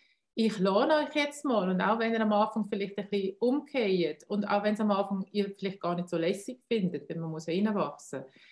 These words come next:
„Ich gebe euch jetzt mal das Vorschussvertrauen.“ Und das passiert viel zu wenig. Ja? Und da ist natürlich interessant zu wissen, wieso passiert das viel zu wenig. Und für mich gibt es zwei Erklärungen und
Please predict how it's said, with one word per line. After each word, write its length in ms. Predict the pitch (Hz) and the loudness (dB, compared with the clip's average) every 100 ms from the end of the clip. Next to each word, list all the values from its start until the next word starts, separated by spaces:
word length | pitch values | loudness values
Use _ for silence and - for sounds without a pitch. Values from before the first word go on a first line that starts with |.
| - _ | -20 _
„Ich 280 | - 233 - | -2 -2 0
gebe 220 | 247 240 | 0 2
euch 160 | 240 240 | 2 2
jetzt 200 | 214 208 | -2 0
mal 140 | 202 190 | 0 2
das 200 | 180 180 | 0 -2
Vorschussvertrauen.“ 1120 | 170 160 - 165 - - - 147 - - - _ _ _ _ _ _ _ | -6 -6 -6 -8 -10 -14 -10 -10 -10 -16 -20 _ _ _ _ _ _ _
Und 280 | 233 202 220 | 2 4 6
das 460 | 220 269 - - - | 6 4 0 -10 -4
passiert 540 | 190 196 196 202 202 - | -4 -2 -4 -4 -6 -6
viel 280 | 180 160 165 | -4 -2 -6
zu 160 | - 160 | -8 -6
wenig. 300 | 143 135 - - | -6 -8 -14 -12
Ja? 420 | 170 180 202 - | -6 -4 -4 -8
Und 260 | 208 190 - - | -6 -6 -6 -2
da 80 | 208 | 0
ist 80 | |
natürlich 280 | 240 226 220 | 2 2 0
interessant 560 | 214 196 196 202 208 202 | 0 -2 0 2 2 2
zu 120 | 208 | 0
wissen, 240 | 202 202 | -2 -2
wieso 400 | 202 220 285 349 | -6 0 2 2
passiert 480 | 349 156 - 151 - | 2 -4 -4 -6 -6
das 160 | 143 - | -12 -8
viel 200 | 143 - | -10 -10
zu 140 | - | -10
wenig. 240 | 147 - - | -8 -8 -8
Und 220 | 165 - _ | -10 -12 _
für 80 | 196 | -2
mich 280 | 233 254 - | -2 -2 -4
gibt 160 | 208 | -4
es 160 | 202 - | -6 -12
zwei 300 | 196 185 180 | -4 0 0
Erklärungen 580 | 175 - 190 214 285 277 208 | -2 -4 -2 -2 -2 -2 -4
und 140 | 196 | -4